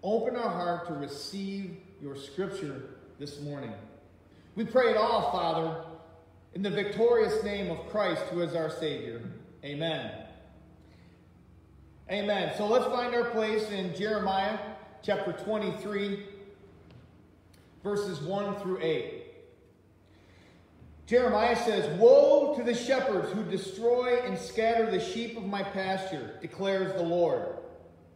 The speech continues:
"Therefore, thus says the Lord, the God of Israel, concerning the shepherds who care for my people."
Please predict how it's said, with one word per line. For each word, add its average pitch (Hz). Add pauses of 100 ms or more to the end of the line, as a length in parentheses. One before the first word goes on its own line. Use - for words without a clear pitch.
(580)
"Therefore, 220
thus 269
says 254
the 214
Lord, 214
the 185
God 214
of 214
Israel, 196 (380)
concerning 254
the 220
shepherds 262 (200)
who 180
care 240
for 208
my 208
people." 202